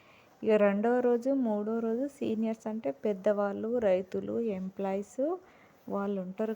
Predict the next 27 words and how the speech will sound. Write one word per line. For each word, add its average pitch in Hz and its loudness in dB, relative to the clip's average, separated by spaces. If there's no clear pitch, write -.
కదా, 226 -4
వాళ్ళందరూ 190 -6
కలిసి 190 -4
ఆడతారండి. 185 -6
చూడండి, 185 -6
ఊర్లో 220 0
ఉన్న 196 -2
వాళ్ళంతా 202 -6
ఇక్కడికి 196 -8
వచ్చి - -10
కూర్చున్నారు. 214 -4
ఇక 240 2
ఊర్లో 220 2
సంగతి, 233 0
ఇక 226 2
ఇంట్లో 208 -2
ఇక 214 2
దొంగలు 202 2
పడ్డా 226 4
ఇక 226 2
చూసేటట్టు 214 -2
లేరండి. 196 0
అది 190 -2
మనకు 190 -2
తెలియదు, 190 0
ఎందుకంటే 202 -6
ఇంటికి 196 -4